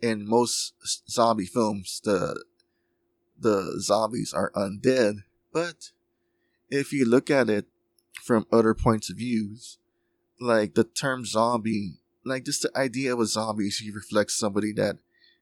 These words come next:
is mindless and just goes with the herd, that just, you know, has no control over their functions and just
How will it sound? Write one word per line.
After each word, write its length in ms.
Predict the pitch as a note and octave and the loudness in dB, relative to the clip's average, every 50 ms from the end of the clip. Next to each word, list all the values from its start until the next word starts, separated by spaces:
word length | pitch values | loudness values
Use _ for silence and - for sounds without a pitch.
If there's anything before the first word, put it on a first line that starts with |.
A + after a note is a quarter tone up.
| _ _ | _ _
is 320 | - A2+ G#2+ G2 - - | 0 2 2 2 2 -2
mindless 760 | G2+ G#2 G#2 G#2 G#2 A2 A#2 A2+ G#2 F2+ F2+ F#2 - - - - - | -2 2 2 4 4 4 2 -2 -2 -2 -2 0 -2 -4 -6 -4 -4
and 280 | G#2 G2+ G2 G2 G2 | -2 -2 -2 -4 -4
just 420 | F#2 G#2+ G2+ G2 F#2 - - - - | 0 2 2 2 2 0 -4 -4 -2
goes 340 | - G#2 G2+ G2+ F#2+ - - | 2 2 4 4 2 2 0
with 160 | G2+ F#2+ - | -2 -2 -2
the 100 | F2 - | -4 -6
herd, 500 | - - A2 G#2+ G#2 G2+ - - - - _ _ _ _ _ _ _ _ _ _ _ _ _ _ _ | -4 -2 -2 0 0 0 -2 -6 -12 -16 _ _ _ _ _ _ _ _ _ _ _ _ _ _ _
that 220 | - A2+ G#2 F#2 | 2 4 4 4
just, 640 | F#2 G2 G#2+ G#2 G2+ F#2 - - - - - - - _ | 4 4 4 6 6 4 4 0 -2 -4 -4 -8 -10 _
you 120 | - C3 B2+ | -8 -4 -2
know, 160 | A2 G#2+ G#2 | 0 0 0
has 380 | G2 A#2 A#2 A2+ G#2+ - - A2+ | 0 0 2 2 2 2 0 0
no 100 | A2 G#2 | -2 -2
control 420 | - A#2 G#2+ - - A#2 G2 - | 0 0 -2 2 2 4 4 4
over 140 | F#2+ G2+ G2+ | 2 2 2
their 120 | G2+ F#2 | 2 0
functions 680 | - - - B2+ A#2 A2+ G#2 - - F#2+ F#2+ - - - | -2 0 0 0 0 0 -4 -6 -6 -6 -6 -8 -8 -6
and 180 | - G2 G2+ G2+ | -4 -4 -2 -2
just 320 | G#2+ G#2 - - - - | -4 -4 -4 -6 -10 -12